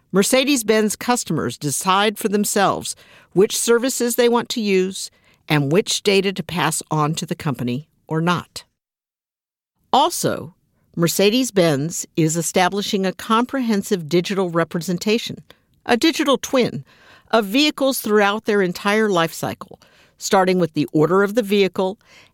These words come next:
and extending from production through recycling of the used vehicle.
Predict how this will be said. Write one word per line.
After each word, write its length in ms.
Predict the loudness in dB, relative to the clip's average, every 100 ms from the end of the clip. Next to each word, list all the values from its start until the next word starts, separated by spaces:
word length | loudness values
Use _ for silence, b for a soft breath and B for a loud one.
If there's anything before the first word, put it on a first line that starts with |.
| b
and 160 | 2 2
extending 680 | 0 -2 2 2 2 -2
from 200 | 0 -2
production 680 | 0 0 0 -2 -2 -2 -2
through 300 | -4 -2 -2
recycling 720 | -2 -2 0 0 -2 -2 -2
of 160 | -4 -4
the 80 | -4
used 360 | 0 0 -2
vehicle. 460 | -4 -4 -4 -8